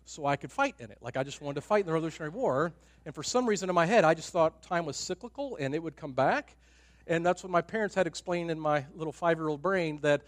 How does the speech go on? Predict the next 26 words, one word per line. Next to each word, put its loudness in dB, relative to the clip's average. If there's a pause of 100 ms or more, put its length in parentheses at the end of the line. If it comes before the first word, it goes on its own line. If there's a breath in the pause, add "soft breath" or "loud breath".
(220 soft breath)
time 0
is -6
linear 0
and -2
we -4
will -2
never 6
be 0
going 0
back 6
to -8
the -12
Revolutionary -8
War -2
again. 0
I 2
just -10
remember -6
being -20
so -4
devastated -4
that 0
I'd -2
missed -6
my -2
opportunity -4